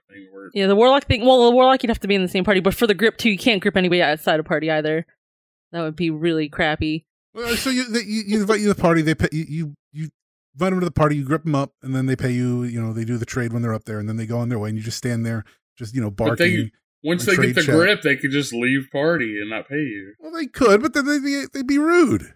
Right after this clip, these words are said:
Speaker 3: So, you know,
Speaker 1: This
Speaker 3: you
Speaker 1: is
Speaker 3: just
Speaker 1: the
Speaker 3: tell people,
Speaker 1: internet,
Speaker 3: "Hey, you know,
Speaker 1: Nick.
Speaker 3: shame.
Speaker 2: The
Speaker 3: Sh-,
Speaker 2: honor
Speaker 3: shame
Speaker 2: system.
Speaker 3: should mean something." Right. The honor system. Let's bring that back.
Speaker 2: <laughs> If only. Speaking of money and stuff like that, it's like, I do watch, uh, Eric and I watch Hazel Nody videos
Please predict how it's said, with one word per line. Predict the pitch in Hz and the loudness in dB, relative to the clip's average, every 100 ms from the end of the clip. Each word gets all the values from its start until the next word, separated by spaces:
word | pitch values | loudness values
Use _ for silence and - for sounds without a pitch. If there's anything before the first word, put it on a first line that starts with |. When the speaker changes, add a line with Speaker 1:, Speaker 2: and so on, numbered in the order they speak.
| _ | _
Speaker 3:
So, | - 185 | -6 -2
you | 208 | 0
know, | 190 | 2
Speaker 1:
This | 180 | 2
Speaker 3:
you | 208 | 4
Speaker 1:
is | |
Speaker 3:
just | 208 | 4
Speaker 1:
the | 226 | 6
Speaker 3:
tell | 262 | 6
people, | 226 | 8
Speaker 1:
internet, | 214 | 6
Speaker 3:
"Hey, | 202 | 6
you | 131 143 | 4 4
know, | |
Speaker 1:
Nick. | - | 2
Speaker 3:
shame. | - 208 262 202 123 87 | 2 4 6 6 4 2
Speaker 2:
The | 240 | 2
Speaker 3:
Sh-, | 202 | 4
Speaker 2:
honor | 208 220 | 4 4
Speaker 3:
shame | 233 254 311 285 | 6 6 8 8
Speaker 2:
system. | 240 | 6
Speaker 3:
should | 220 | 8
mean | 240 285 269 | 8 8 6
something." | - 208 165 151 107 | 6 4 4 2 2
Right. | 165 208 123 - | 4 4 4 0
The | 170 | -2
honor | 196 226 180 | 0 4 4
system. | - 147 135 147 | 4 2 2 0
Let's | 185 | 2
bring | 247 220 | 2 4
that | 220 208 | 4 4
back. | 135 95 - _ - | 0 -2 -10 _ -18
Speaker 2:
<laughs> | - - - _ _ _ _ _ - - - - | -16 -14 -18 _ _ _ _ _ -20 -18 -16 -2
If | 247 - | 0 4
only. | 214 240 190 190 214 _ _ _ _ _ | 4 4 2 0 -2 _ _ _ _ _
Speaking | - 226 - 190 | -8 -8 -4 -2
of | 175 170 | -2 -2
money | 180 180 | -2 -2
and | 185 | -4
stuff | - 190 | -2 2
like | 190 180 | 2 2
that, | 185 175 | 4 4
it's | 180 | 2
like, | 202 196 | -2 2
I | 208 | 2
do | 202 220 214 220 - _ - | 4 2 2 -2 -8 _ -4
watch, | 202 190 202 | -2 0 2
uh, | 180 180 170 | 4 4 2
Eric | 165 196 | 0 0
and | 196 | 0
I | 175 | 0
watch | 170 175 | 0 0
Hazel | 196 175 170 | -2 0 0
Nody | 165 165 160 | 0 -2 0
videos | 165 165 170 170 | 0 2 0 -2